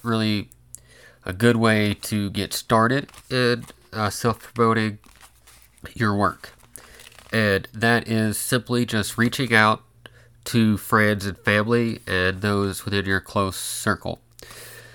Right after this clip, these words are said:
I know sometimes, uh, sharing these things with the people close to you is a little harder than sharing with a stranger for some. I know for me it's that way,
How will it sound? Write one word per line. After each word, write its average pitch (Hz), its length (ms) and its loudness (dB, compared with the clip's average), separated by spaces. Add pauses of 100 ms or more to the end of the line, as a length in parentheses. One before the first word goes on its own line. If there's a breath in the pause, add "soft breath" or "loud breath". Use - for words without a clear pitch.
(220 loud breath)
I 107 80 2
know 123 140 6
sometimes, 151 960 2 (100)
uh, 113 360 2 (440)
sharing 123 440 2
these 120 180 0
things 127 320 -2
with 113 180 -2 (380)
the 113 80 0
people 117 260 0
close 127 360 2
to - 80 -4
you 135 440 0
is 107 300 -4 (220)
a 110 60 -2
little 113 200 4
harder 123 240 4
than 139 120 -4
sharing 143 420 0
with 127 160 -4
a 123 40 0
stranger 143 460 -2
for 156 140 -4
some. 160 380 -2 (680 loud breath)
I 101 60 -4
know 113 100 6
for 110 160 2
me 110 260 2
it's - 200 -4
that 123 240 4
way, 139 400 0